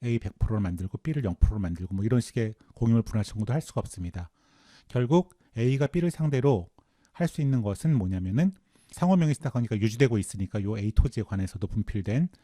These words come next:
명의신탁 해지를 원인으로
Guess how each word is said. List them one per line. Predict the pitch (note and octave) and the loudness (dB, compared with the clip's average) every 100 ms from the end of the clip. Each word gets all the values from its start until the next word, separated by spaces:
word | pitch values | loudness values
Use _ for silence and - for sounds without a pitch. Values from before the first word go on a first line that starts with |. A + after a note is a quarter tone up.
| _ _ - - | _ _ -20 -8
명의신탁 | B2 A#2+ C#3+ - C3+ C3+ C3+ - | 2 4 4 0 -4 -4 -4 -4
해지를 | F#3 - E3+ | -4 0 2
원인으로 | A#2 F#2+ G2+ G2 B2 F#2+ | 2 2 0 0 0 -2